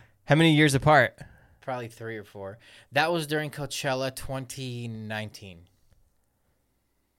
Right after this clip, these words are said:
Speaker 1: Jeez. And when was this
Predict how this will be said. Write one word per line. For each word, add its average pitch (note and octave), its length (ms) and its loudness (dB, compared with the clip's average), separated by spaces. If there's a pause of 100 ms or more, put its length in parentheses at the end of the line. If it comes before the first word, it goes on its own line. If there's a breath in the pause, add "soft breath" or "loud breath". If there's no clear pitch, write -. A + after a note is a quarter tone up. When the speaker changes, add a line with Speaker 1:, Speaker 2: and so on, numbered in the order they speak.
(420)
Speaker 1:
Jeez. C#3+ 1200 0 (1700)
And D3+ 160 6
when D3+ 120 6
was C3+ 160 4
this C3+ 300 2